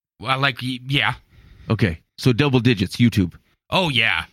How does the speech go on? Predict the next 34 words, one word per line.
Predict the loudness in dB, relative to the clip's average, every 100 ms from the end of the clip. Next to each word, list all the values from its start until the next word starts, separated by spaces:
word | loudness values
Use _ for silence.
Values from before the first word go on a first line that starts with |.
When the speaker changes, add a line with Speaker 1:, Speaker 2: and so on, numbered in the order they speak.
| -12
Speaker 1:
Yeah, | -2 0 2
Speaker 2:
easy. | 4 4 2
Speaker 1:
like, |
when | 2
I'm, | 2 0 -4
'cause | -6 -6 -6 -14 -20 _
I | -2
don't | 0 2
watch | 0 0
T | 0 2
V | 2 2
a | 2
whole | 0 0
lot. | 0 2
Like, | 0 0
I | -2
have | 0 -2 0
Netflix | -2 -2 -2 -4 -2
and | -2
all | 0
that | -2 -2
stuff, | -4 -2
but, | -2
like, | -4
most | -4 -6
of |
the | -6
time | -2 0 2
I'm, | 0 -2 -2
I'm | -2 0
on | -2 -2
my, | -4 -6
my | -6
YouTube, | -2 -2 -2 -4 -6